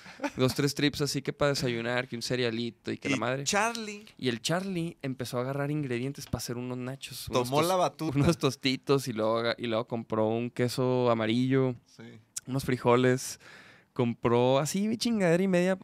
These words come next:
Speaker 1: digo, no chingadera y media,
Speaker 2: Sour cream, mm.
Speaker 1: pero así varias cosas para hacer unos nachos. Y el güey, "No, yo voy a hacer unos nachos".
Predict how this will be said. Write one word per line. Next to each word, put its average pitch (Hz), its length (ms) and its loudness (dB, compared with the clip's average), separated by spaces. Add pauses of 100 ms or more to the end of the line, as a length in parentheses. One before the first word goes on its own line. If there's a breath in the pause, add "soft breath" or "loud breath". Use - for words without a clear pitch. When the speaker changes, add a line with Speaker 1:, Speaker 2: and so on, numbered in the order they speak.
Speaker 1:
digo, 202 200 0
no 233 80 0
chingadera 220 340 2
y 196 40 4
media, 135 220 8
Speaker 2:
Sour 139 220 4
cream, 143 640 -4
mm. - 20 -6
Speaker 1:
pero 139 300 8
así 131 240 4 (200)
varias 151 280 4
cosas 190 160 2
para 151 120 6
hacer 151 180 2
unos 165 180 -2
nachos. 147 320 0
Y 135 60 2
el 127 60 0
güey, 120 160 -2
"No, 165 180 -12
yo 160 120 -2
voy 156 60 0
a 156 40 0
hacer 156 180 0
unos 170 160 0
nachos". 151 440 -4